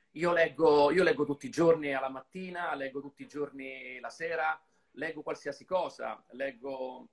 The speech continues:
da una pagina di un giornale, leggo, ehm, la cronaca, lo sport,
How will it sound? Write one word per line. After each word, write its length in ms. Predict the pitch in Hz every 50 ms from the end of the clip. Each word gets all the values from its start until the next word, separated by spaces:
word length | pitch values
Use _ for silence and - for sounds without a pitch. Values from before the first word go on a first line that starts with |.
| _ _ _ _ _ 117
da 100 | - 139
una 140 | 143 143 139
pagina 380 | - 151 151 165 151 143 156 151
di 80 | 147
un 60 | 151
giornale, 460 | 147 151 151 147 156 170 175 170 160 143
leggo, 540 | 135 139 135 120 117 131 131 131 127 127 - _ _ _ _ _ _ _
ehm, 680 | - 117 120 120 120 120 117 117 117 120 117 107 107 110
la 120 | 110 120 127
cronaca, 840 | - 147 170 185 175 156 143 131 127 - 127 123 117 110 110 - -
lo 80 | 110 113
sport, 840 | - - - 156 170 165 151 - - _ - 131 117 113 107 107